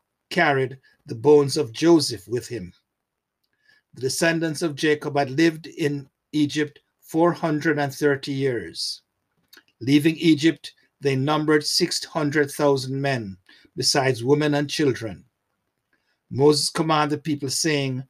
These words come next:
"Remember this day in which, with a strong hand,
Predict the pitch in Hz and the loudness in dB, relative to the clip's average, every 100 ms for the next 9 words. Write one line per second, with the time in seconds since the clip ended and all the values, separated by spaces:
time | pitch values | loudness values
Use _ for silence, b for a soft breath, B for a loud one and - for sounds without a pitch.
0 | _ _ _ - 123 147 156 156 160 - | _ _ _ -6 0 2 2 4 2 0
1 | 147 165 156 143 - - 113 117 156 151 | 2 4 6 4 0 -8 -10 -2 0 0
2 | - - - _ - 131 131 - 156 147 | -6 -8 -12 _ -8 -4 -4 -2 0 2
3 | 165 156 151 117 104 | 0 -4 -4 -6 -10